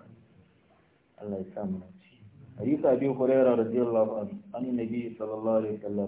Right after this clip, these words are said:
قال: "من تردى من جبل فقتل نفسه فهو في نار جهنم." Wanda ya saboda tsananin bakin ciki ya hau kololuwan dutse ya faɗo. <laughs> Haji sauna.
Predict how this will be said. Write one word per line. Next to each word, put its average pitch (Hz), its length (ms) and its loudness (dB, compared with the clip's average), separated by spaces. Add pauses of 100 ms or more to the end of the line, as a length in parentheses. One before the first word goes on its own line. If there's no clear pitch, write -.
قال: 117 280 4 (680)
"من 113 160 -4
تردى 113 560 2 (800)
من 120 240 -4
جبل 123 280 0 (200)
فقتل 107 360 -4 (120)
نفسه 117 280 -8 (120)
فهو 107 320 -6
في 101 160 -12
نار 95 160 -6
جهنم." 92 480 -20 (240)
Wanda 120 160 -6
ya 113 160 -8
saboda 113 320 0
tsananin 113 480 -4
bakin 117 320 -6
ciki - 240 -14
ya 104 80 -8
hau 110 160 -8
kololuwan 170 640 4
dutse 151 320 2
ya 110 160 -2
faɗo. 104 320 -2 (1120)
<laughs> 131 920 -8
Haji 120 320 -6
sauna. 120 480 -4